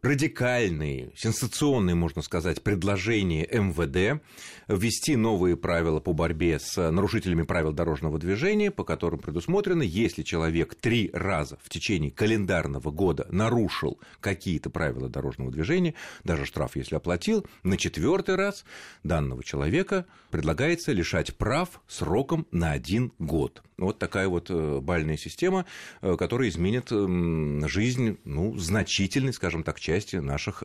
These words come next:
э, водителей. Э, все детали этого предложения, все плюсы, минусы, варианты, м, такие тонкие, непонятные, темные места мы обсудим сегодня с нашим гостем. Это зам главного редактора проекта «Автомейл.ру» Юрием Урюковым. Юрий, приветствую вас в нашей студии.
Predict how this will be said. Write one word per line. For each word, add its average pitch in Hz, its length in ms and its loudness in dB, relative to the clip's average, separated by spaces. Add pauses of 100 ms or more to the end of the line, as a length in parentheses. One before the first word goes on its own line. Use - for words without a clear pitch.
э, 98 80 2
водителей. 90 680 0 (440)
Э, 117 200 2
все 151 160 0
детали 135 440 2
этого 85 200 0
предложения, 82 680 0
все 107 200 0
плюсы, 82 500 0
минусы, 87 640 2
варианты, 87 800 0
м, 65 340 -6
такие 76 360 0
тонкие, 92 480 0
непонятные, 85 640 0
темные 82 280 0
места 98 280 0
мы 123 100 0
обсудим 95 320 -2
сегодня 80 280 -2
с - 60 -10
нашим 80 260 -2
гостем. 131 360 2
Это 85 140 0
зам 82 200 0
главного 69 400 -2
редактора 69 460 -4
проекта 71 480 -2
«Автомейл.ру» 73 760 0
Юрием 76 440 0
Урюковым. 151 400 0
Юрий, 98 220 0
приветствую 73 420 -2
вас 78 160 -4
в 85 240 -2
нашей 78 200 0
студии. - 300 -6